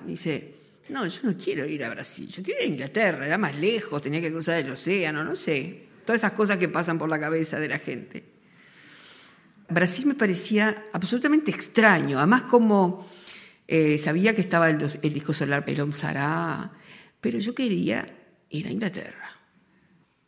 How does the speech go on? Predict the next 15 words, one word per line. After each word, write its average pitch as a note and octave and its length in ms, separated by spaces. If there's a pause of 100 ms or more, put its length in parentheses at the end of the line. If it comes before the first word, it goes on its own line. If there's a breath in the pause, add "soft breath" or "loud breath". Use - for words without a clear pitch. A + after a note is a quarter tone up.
(320)
Y D4 140
dije G#3+ 520
eso A#3 280
como D#3 240
si D3 320
nunca G#3+ 300
me E3+ 120
lo C#3+ 60
hubieran C3+ 280
dicho. - 320 (2250 loud breath)
Y G#3+ 80
bueno, F3 320
uno G#3 180
aprende, E3+ 560
¿no? F3 260